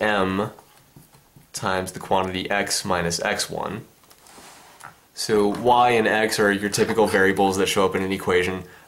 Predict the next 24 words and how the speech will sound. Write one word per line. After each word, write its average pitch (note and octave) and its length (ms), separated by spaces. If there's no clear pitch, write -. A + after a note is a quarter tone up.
um, F#2+ 220
but F#2+ 80
what's G#2+ 160
all F#2+ 80
this F2 160
other G2 120
stuff? E2+ 380
Well, F#2+ 340
x A2 260
one, F#2+ 500
comma, F#2+ 320
y G#2+ 280
one, F2 460
that's A2+ 280
any A#2 180
point A2 320
on G2 100
the F2+ 80
line, F2 420
right, F2 300
is, F2+ 300
uh, E2+ 320
any G#2+ 480
point F#2 600